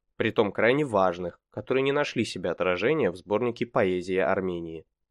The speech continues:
Мне кажется поэтому, что в виде продолжения начатой работы желательно издать не параллельный том переводов прозаических сочинений, но книгу,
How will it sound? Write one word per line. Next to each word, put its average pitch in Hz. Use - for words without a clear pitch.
Мне 143
кажется 147
поэтому, 127
что -
в 113
виде 131
продолжения 123
начатой 120
работы 120
желательно 120
издать 117
не 113
параллельный 120
том 131
переводов 120
прозаических 107
сочинений, 104
но 139
книгу, 151